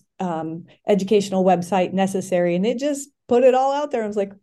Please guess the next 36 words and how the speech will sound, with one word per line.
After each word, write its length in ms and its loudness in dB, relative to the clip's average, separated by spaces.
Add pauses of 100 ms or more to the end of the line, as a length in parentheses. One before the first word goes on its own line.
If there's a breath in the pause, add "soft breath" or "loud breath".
(100)
"Wow, 460 -4
that's 180 -6
awesome." 600 -4
I 80 -4
didn't 200 2
have 140 0
to 80 -2
come 200 -4
up 120 -2
with 140 -2
all 140 0
those 240 -2
reasons. 500 -10
So 220 -4
you, 200 -8
like 200 2
you 60 -2
said, 220 0
you 80 0
can 160 -2
add 240 0
to 160 0
it 80 2
a 60 0
little 220 0
bit 260 -2
or 280 -6 (300 soft breath)
take 200 0
away 220 4
some 200 -4
of 120 -2
it, 140 -2
make 200 -4
it 80 -6
less 240 -6
wordy. 480 -4